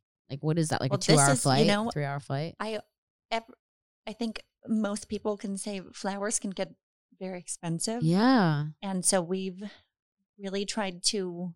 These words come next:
Speaker 1: Keep
Speaker 2: keep
Speaker 1: it
Speaker 2: the price point. They
Speaker 1: reasonable.
Speaker 2: would retail around two fifty
Speaker 1: Yeah.
Speaker 2: for these arrangements from Mark's Garden.
Speaker 1: Right.
Speaker 2: Um, so we, they start at ninety-nine dollars.
Speaker 1: Right.
Speaker 2: Um, the profit's not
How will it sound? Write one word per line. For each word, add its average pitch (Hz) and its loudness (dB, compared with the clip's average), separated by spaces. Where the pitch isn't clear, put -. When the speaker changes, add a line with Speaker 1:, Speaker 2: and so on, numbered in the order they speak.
Speaker 1:
Keep - 0
Speaker 2:
keep 202 2
Speaker 1:
it 143 0
Speaker 2:
the 202 2
price 196 -4
point. 190 -2
They 170 -4
Speaker 1:
reasonable. 147 2
Speaker 2:
would 240 4
retail 208 2
around 196 -2
two 202 -2
fifty 202 -6
Speaker 1:
Yeah. 151 0
Speaker 2:
for 208 -6
these 185 0
arrangements 185 -4
from 180 2
Mark's 180 -4
Garden. 180 -2
Speaker 1:
Right. 135 0
Speaker 2:
Um, 180 -2
so - 2
we, 185 2
they 190 4
start 196 6
at 165 2
ninety-nine 170 0
dollars. 185 -4
Speaker 1:
Right. 147 0
Speaker 2:
Um, 180 -4
the 190 -10
profit's 269 0
not 202 -4